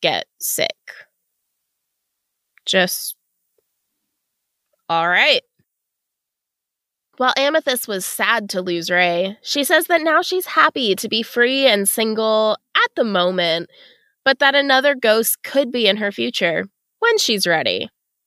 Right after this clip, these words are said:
Amethyst's sister is said to have been sad about the split, and Ray's family, whom Amethyst has apparently been in minimal contact with, were also sad to hear about the wedding being called off. I could find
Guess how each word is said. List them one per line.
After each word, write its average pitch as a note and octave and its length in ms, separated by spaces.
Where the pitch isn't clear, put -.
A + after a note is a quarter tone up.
Amethyst's C#4+ 520
sister G3+ 360
is F3+ 140
said F3+ 220
to G3 100
have F3+ 160
been E3 320
sad C4 320
about F#3 240
the - 80
split, E3+ 440
and E3 440
Ray's G#3 500
family, A3+ 680
whom E3+ 560
Amethyst F3 640
has F3+ 340
apparently A3+ 1300
been A#3+ 200
in A#3+ 140
minimal B3 360
contact B3+ 500
with, C#4 280
were C#4 220
also A#4+ 320
sad E3 340
to G#3 80
hear F3+ 160
about E3 240
the D#3+ 80
wedding D#3+ 280
being C#3 200
called - 280
off. - 320
I F#3+ 140
could C#4+ 220
find F4 440